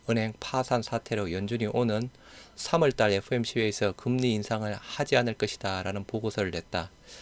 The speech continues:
삼월 달은 하지 않고, 네, 오월 달, 유월 달, 칠월 달, 네, 각각 베이비 스텝 영점이오 포인트씩 금리 인상을 단행할 것이다 라고 전망을 하고 있습니다.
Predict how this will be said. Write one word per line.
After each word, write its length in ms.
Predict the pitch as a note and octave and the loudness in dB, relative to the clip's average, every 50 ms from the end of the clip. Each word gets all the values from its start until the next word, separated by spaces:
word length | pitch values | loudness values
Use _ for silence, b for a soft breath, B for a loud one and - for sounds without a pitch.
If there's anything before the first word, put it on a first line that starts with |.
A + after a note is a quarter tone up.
| B B B | B B B
삼월 360 | - - - F#3 F3+ E3+ D#3+ | -2 2 4 6 6 4 4
달은 300 | - C#3+ B2+ A#2+ A2+ G#2+ | 4 4 4 4 2 0
하지 280 | - - D#3 C#3+ - A#2+ | 0 -2 0 4 4 2
않고, 460 | - A2+ A2+ - - - A#2 F#2+ F2 - - | 4 2 -2 -2 0 -2 -2 -2 -2 -6 -6
네, 300 | - F#2 E2+ E2+ E2+ F2 B B B B B B B B - | -4 -4 -2 -2 -4 -8 B B B B B B B B 2
오월 340 | - B2+ C3+ C#3 C#3+ C3+ B2+ | 4 6 8 8 8 8 6
달, 320 | - - C3 B2 A#2+ A#2 | 4 4 4 4 4 2
유월 240 | G#2+ G#2 A2+ A2+ A#2 | 0 0 0 0 0
달, 200 | - - G#2+ G2+ | 0 0 0 0
칠월 360 | - - - - C#3 C3+ C3 | 0 0 0 4 4 4 2
달, 340 | A#2+ - - F2+ F2+ E2+ E2+ - - - | 2 0 0 0 0 0 -4 -10 -10 -6
네, 200 | F#2 F2+ F2+ F2 - | -4 -4 -4 -4 -4
각각 500 | - G#2+ - - - A#2+ A2 A2 - - | -6 -6 -6 0 0 0 0 0 -2 0
베이비 240 | G#2+ G#2 A2+ A2 A2 | 2 2 2 2 -4
스텝 340 | - - - - F2+ D#2+ - - - - A2+ | -8 -6 -4 -4 -4 -4 -4 -12 -14 -6 -2
영점이오 560 | G#2+ A2 A#2 A#2+ - - B2 A2+ A2 A2+ A2+ G#2 | 0 0 0 0 2 2 2 4 4 2 0 0
포인트씩 540 | - - A#2 G#2+ G2+ - G#2 - - A#2 - | 0 0 0 0 2 -2 -4 -4 -4 -6 -4
금리 280 | - A2+ A2+ A2 G#2 | -2 0 0 2 0
인상을 280 | G2 - - G#2+ G2+ G2 F#2 | -2 -2 -4 -4 -4 -4 -6
단행할 380 | - G2 G2 G#2+ A2 A2 G#2+ | -4 -4 -2 -2 -2 -2 -4
것이다 480 | - - G#2 - - - G2 F#2 F2 F2 | -4 -6 -6 -6 -2 -2 -2 -2 -2 -4
라고 140 | - F#2+ G#2 | -6 -6 -8
전망을 360 | - - G#2+ G#2+ G2 F#2+ F#2+ | -4 -4 -2 -2 -2 -4 -6
하고 240 | - - C3 B2 F#2+ | -6 -4 -4 -4 -4
있습니다. 360 | - - G2+ F#2+ F#2 F#2 | -6 -8 -10 -10 -10 -12